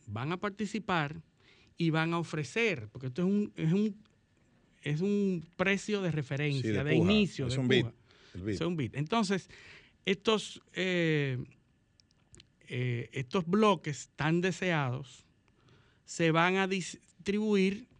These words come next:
Speaker 1: entre los, entre los, eh, participantes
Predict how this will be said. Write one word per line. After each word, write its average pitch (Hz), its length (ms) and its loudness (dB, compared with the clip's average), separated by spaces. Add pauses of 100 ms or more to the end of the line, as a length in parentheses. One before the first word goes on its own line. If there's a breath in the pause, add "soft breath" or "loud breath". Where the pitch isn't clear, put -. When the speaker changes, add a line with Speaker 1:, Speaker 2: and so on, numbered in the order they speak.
(120)
Speaker 1:
entre 160 320 0
los, 147 380 -2
entre 135 320 -4
los, 131 340 -6 (640)
eh, 113 480 -6
participantes 160 960 -2